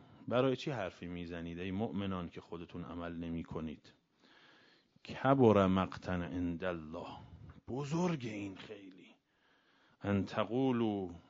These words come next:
ما لا تفعلون"، کاری که خودتون انجام نمیدید و خلاصه عمل کنید. همین یه آیه بسه برای اینکه یه بیچاره‌ای مثل من هیچ وقت جرئت نکنه منبر اخلاقی بره.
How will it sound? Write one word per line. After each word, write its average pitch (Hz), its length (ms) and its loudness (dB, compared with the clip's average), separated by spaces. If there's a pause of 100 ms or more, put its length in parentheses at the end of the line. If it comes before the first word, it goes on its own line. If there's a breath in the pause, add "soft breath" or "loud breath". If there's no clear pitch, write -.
(120)
ما 95 200 -4
لا 90 220 -2
تفعلون"، 92 600 -8
کاری 120 240 -4
که - 80 -6
خودتون 101 400 2
انجام 92 440 -4
نمیدید 92 580 -8
و 104 100 -4
خلاصه 87 380 -10
عمل 90 340 -6
کنید. - 420 -18 (280)
همین 151 360 -2
یه 120 120 0
آیه 107 400 -2
بسه 139 440 -4
برای 117 260 -4
اینکه 117 220 -12
یه 113 160 -6
بیچاره‌ای 101 480 -12
مثل 98 240 -14
من 110 120 -10
هیچ 120 160 -10
وقت 107 120 -8
جرئت 98 300 -6
نکنه 92 380 -6
منبر 85 360 -10
اخلاقی 80 460 -10
بره. 82 260 -16